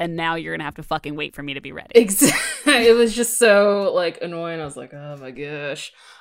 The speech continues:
Speaker 2: Um, that being said, I think I was able to pull, pull it together. But, um, yeah, and I think that was one of the things that I was worried about. Not that a guy has to have a certain kind of style, but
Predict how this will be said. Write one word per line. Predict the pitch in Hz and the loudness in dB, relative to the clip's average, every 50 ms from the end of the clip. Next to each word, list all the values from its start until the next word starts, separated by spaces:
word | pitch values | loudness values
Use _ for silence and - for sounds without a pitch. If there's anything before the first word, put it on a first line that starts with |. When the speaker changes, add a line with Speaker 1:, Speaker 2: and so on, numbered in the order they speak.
| _ | _
Speaker 2:
Um, | - 196 190 180 170 165 143 113 147 | -4 -2 -2 -2 -2 -4 -6 -6 -4
that | 180 196 190 | -2 -2 -2
being | 190 180 180 160 | -2 -6 -6 -6
said, | - 175 165 139 - | -6 -6 -4 -4 -4
I | 156 | -6
think | 156 160 151 | -6 -8 -8
I | 151 147 | -8 -6
was | 147 151 143 | -6 -6 -6
able | 147 135 147 | -8 -8 -8
to | 151 | -12
pull, | - - 151 151 156 147 131 - _ _ _ | -12 -8 -8 -6 -6 -6 -8 -10 _ _ _
pull | - 220 214 | -4 -4 -4
it | 208 | -2
together. | 214 196 196 185 180 180 180 180 | -2 -2 -2 -2 -2 -4 -4 -4
But, | 202 190 185 180 156 - - _ _ | -4 -2 -2 -2 -2 -4 -8 _ _
um, | - 190 185 175 170 165 160 156 156 156 156 160 165 - _ _ _ _ _ _ _ _ _ _ _ _ _ _ _ _ | -10 -6 -6 -4 -4 -4 -4 -6 -8 -10 -12 -14 -18 -20 _ _ _ _ _ _ _ _ _ _ _ _ _ _ _ _
yeah, | - 226 214 190 - | 0 2 2 2 2
and | 208 226 240 | 0 0 0
I | 254 | 0
think | 247 359 370 | -2 -2 -4
that | 359 302 - | -4 -4 -4
was | 220 214 | -4 -6
one | 233 226 214 208 | -6 -4 -4 -6
of | 180 | -8
the | 165 | -10
things | - - 196 180 185 190 185 | -10 -10 -8 -8 -8 -8 -10
that | - 160 - - | -10 -8 -8 -6
I | 160 160 160 | -6 -6 -8
was | - - - 156 160 156 151 | -8 -10 -10 -10 -10 -10 -10
worried | 151 147 147 147 147 156 160 175 180 180 - - _ _ _ _ _ _ _ _ _ _ _ | -10 -10 -8 -6 -6 -6 -6 -6 -6 -8 -10 -14 _ _ _ _ _ _ _ _ _ _ _
about. | - 202 196 - 202 190 190 180 - - - 190 | -12 -10 -8 -4 -2 0 0 0 -2 -4 -8 -8
Not | 190 196 226 226 | -8 -8 -6 -6
that | - 269 262 | -4 -4 -4
a | 254 | -4
guy | 214 196 180 175 165 170 | -6 -6 -6 -6 -4 -6
has | 190 180 - - | -8 -10 -12 -12
to | 180 | -10
have | 180 165 156 | -10 -8 -8
a | |
certain | 151 - - 139 147 156 | -8 -8 -8 -8 -10 -10
kind | - 180 151 | -12 -12 -12
of | 147 | -12
style, | - - - 175 151 139 143 147 | -12 -10 -8 -8 -6 -6 -6 -6
but | - 175 - | -6 -6 -6